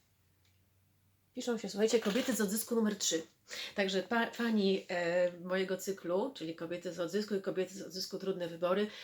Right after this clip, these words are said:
myślę, że jeszcze w tym roku będą mieli coś dla siebie. Zobaczymy, jak to wszystko będzie wyglądało. Na razie wszystko jakby wisi, <laughs> więc zobaczymy, kiedy się,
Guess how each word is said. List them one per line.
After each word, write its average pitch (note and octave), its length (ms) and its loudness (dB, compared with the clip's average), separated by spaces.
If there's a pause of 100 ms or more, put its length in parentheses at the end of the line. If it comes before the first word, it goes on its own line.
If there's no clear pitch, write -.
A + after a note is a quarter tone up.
(140)
myślę, F#3+ 520 6
że E3 280 -2
jeszcze F3 360 -2
w G#3+ 60 -4
tym G3 160 -4
roku F3 500 -2 (200)
będą F3+ 260 -2
mieli F3 220 -6
coś F#3 160 -4
dla F3+ 140 -2
siebie. E3+ 340 -4 (280)
Zobaczymy, F3+ 420 -2
jak E3+ 120 0
to F3+ 80 -10
wszystko G3 300 -8
będzie F3 240 -6
wyglądało. E3+ 500 0
Na F3 120 -2
razie F3 300 -2
wszystko E3+ 560 -8
jakby E3+ 340 -4 (460)
wisi, F3+ 480 -4 (240)
<laughs> C4 300 4
więc A#3+ 180 10
zobaczymy, A3+ 440 4
kiedy G#3+ 280 -4
się, G#3 260 0